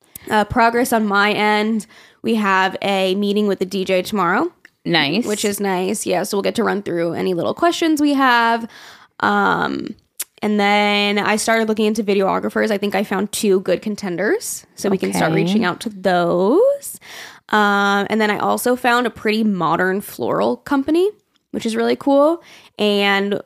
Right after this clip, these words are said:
Speaker 1: um, my manager is actually reaching out to see if maybe they wanna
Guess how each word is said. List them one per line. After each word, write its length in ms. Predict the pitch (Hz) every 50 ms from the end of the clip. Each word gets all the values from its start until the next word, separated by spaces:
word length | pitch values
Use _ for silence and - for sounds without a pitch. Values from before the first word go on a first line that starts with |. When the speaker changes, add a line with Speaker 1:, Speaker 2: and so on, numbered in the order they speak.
| _ _ -
Speaker 1:
um, 400 | 208 202 196 185 180 175 170 180
my 100 | 190 202
manager 480 | 208 202 190 185 175 156 175 170 - - _
is 140 | - 202 190
actually 300 | 185 165 - - - -
reaching 340 | - - - - - - -
out 160 | - - -
to 60 | -
see 140 | - - -
if 80 | - -
maybe 180 | - - - -
they 120 | - 82
wanna 460 | - - 92 - - 87 87 - 214